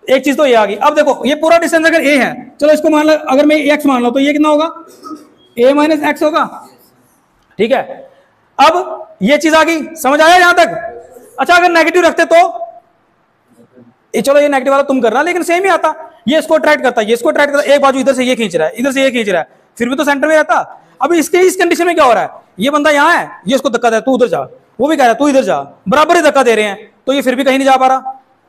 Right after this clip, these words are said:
समझ रही बात? देखो ना, अ-, अगर negative होता तो क्या होता? दो positive के बीच अगर negative होता,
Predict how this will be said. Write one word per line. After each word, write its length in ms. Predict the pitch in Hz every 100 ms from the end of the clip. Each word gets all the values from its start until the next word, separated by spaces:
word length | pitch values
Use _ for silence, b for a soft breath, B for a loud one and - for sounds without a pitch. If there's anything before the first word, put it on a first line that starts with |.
| _ _
समझ 180 | 185 220
रही 100 | 233
बात? 240 | 320 247 - - - _ -
देखो 160 | 175 202
ना, 100 | 311
अ-, 320 | 269 277 -
अगर 200 | 240 294
negative 340 | 302 302 370 339
होता 160 | 330
तो 160 | 339 339
क्या 120 | 320
होता? 220 | 214 165 147 - _ _ _ _ -
दो 280 | 170 277 339
positive 300 | 294 262 302
के 80 | 294
बीच 140 | 262
अगर 220 | 320 339 339
negative 340 | 339 339 311
होता, 420 | 285 277 - -